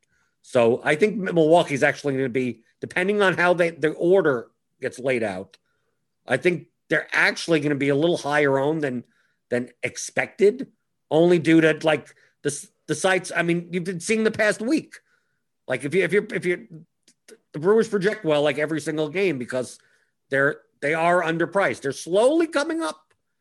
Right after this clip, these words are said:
Soon they're not gonna be underpriced. Like, Yelich really is underpriced at fifty-two hundred against Wainwright. If it wasn't for the fact that we have a Coors game where Yelich is more expensive than all of them,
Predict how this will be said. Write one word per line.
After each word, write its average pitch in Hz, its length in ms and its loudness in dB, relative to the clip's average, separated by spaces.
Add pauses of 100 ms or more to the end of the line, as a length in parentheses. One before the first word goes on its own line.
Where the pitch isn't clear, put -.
(720)
Soon 202 240 -2
they're 233 100 2
not 233 220 0
gonna 208 120 -6
be 156 140 -4
underpriced. 135 500 -4
Like, 160 120 -8
Yelich 226 400 -2
really 196 240 2
is 175 100 -2
underpriced 190 460 -4
at 165 80 -12
fifty-two 180 420 -8
hundred 180 380 -8 (260)
against 147 260 -4
Wainwright. 147 520 0 (240)
If 135 80 -2
it 156 40 2
wasn't 185 280 2
for 185 80 2
the 170 80 -2
fact 185 300 0
that 175 120 -2
we 165 80 2
have 160 80 0
a 151 60 -4
Coors 175 360 -2
game 139 380 -6 (240)
where 156 240 2
Yelich 170 400 0
is 139 140 -6
more 170 240 2
expensive 165 420 -6
than 160 220 -2
all 185 320 2
of 120 100 -6
them, 98 320 -14